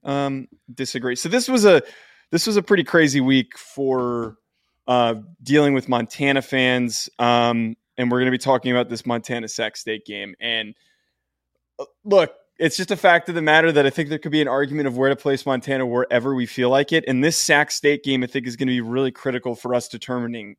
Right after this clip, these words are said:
how legitimate they are. I said this on the Alabama L S U preview, but I think that there's so many similarities between Montana's roster structure and Alabama's roster structure if we're comparing an F B S to an F C S team.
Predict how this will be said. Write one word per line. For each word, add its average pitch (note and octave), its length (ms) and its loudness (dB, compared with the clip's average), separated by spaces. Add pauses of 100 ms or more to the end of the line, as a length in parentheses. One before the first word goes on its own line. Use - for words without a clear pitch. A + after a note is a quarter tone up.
how C#3 240 2
legitimate B2 580 -2
they G#2+ 140 -4
are. F2+ 260 -4 (600)
I C#3+ 140 6
said F3+ 460 2
this C#3+ 480 4 (100)
on B2+ 640 0 (720)
the C3+ 180 2
Alabama C#3+ 460 4
L B2+ 180 4
S A#2 200 -6
U B2+ 80 0
preview, A#2 440 -6
but B2 140 -6
I B2 80 2
think D#3+ 300 -6
that D3 160 -4
there's B2 160 -4
so D3 240 0
many D3+ 160 0
similarities B2+ 720 2
between A#2+ 480 -4
Montana's B2 640 -4
roster A#2+ 360 0
structure A#2+ 380 -6
and A#2 100 -10
Alabama's A2 520 -10
roster G#2+ 320 -8
structure A2 380 -12
if - 100 -18
we're A#2 80 -16
comparing B2 500 0
an B2 60 2
F A#2+ 160 -2
B A#2+ 100 0
S A#2 160 -2
to A2+ 100 -8
an G#2+ 80 -8
F G#2 120 -6
C G2+ 140 -10
S G2+ 120 -12
team. F2+ 260 -16